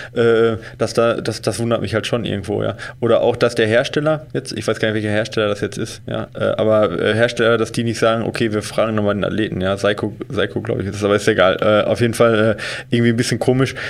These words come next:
aber wie du sagtest, also ist ja schon fast Voyeurismus und ein bisschen, dabei kann man's belassen, äh, die, die, ähm, Frauen von unten zeigen sozusagen, was ich, wo ich sag,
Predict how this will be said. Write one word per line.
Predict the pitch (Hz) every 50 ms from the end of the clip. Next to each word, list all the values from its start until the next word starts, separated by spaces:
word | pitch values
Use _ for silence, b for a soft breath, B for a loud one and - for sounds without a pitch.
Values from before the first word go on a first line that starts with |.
| B B B B B B B - -
aber | - 107 107 104
wie | 110
du | 113 110
sagtest, | 104 117 113 - - 110 -
also | 90 95 104 107
ist | 104 -
ja | 120 104
schon | - 123 107
fast | - - 123 113 - - 107
Voyeurismus | 110 113 113 110 107 123 - 113 110 -
und | - 101 104 104 104
ein | 98
bisschen, | 101 - 107 - - 107 104 104 101 95 95
dabei | - 101 101 101
kann | - - 113
man's | 110 104 101 -
belassen, | - 101 107 113 - 143 120 - -
äh, | 113 113 113
die, | 113 117 117
die, | 113 117 117 113 113 - -
ähm, | - 110 113 110 110 113 110 107 107 107 110 110 107 101 - - -
Frauen | - - - 110 113 113 107
von | 117 113
unten | 117 120 131 127 127
zeigen | - - 123 123 123
sozusagen, | 113 123 120 - - 117 113 120 123 120 110
was | 110 104
ich, | 110 110 107
wo | 110 110
ich | 110 104
sag, | - 113